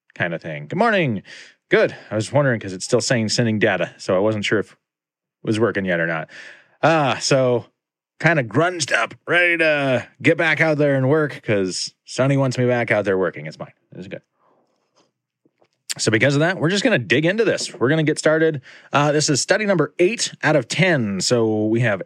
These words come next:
eight, nine, ten, three more studies to go, so two more after this, and we are finishing up the book of James. And so this is chapter four, verses one to twelve. So we're just doing kind of the first section of chapter four, and this is about the war within, okay?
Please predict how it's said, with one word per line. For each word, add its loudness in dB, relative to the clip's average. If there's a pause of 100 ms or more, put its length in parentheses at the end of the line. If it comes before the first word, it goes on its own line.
(100)
eight, 0
nine, 2
ten, 2
three 2
more 2
studies 0
to 0
go, 4
so -4
two -4
more 0
after 0
this, 0 (380)
and 2
we 2
are 2
finishing -2
up -2
the 0
book 0
of 0
James. -2 (580)
And 2
so 0
this 0
is 0
chapter 0
four, 0 (360)
verses 2 (100)
one 2
to -4
twelve. -2 (460)
So -2
we're 2
just 0
doing 2
kind -4
of -2
the 2
first 0
section 0
of 0
chapter 0
four, 2 (320)
and 2
this 0
is 2
about 0
the 2
war 2
within, 0
okay? -2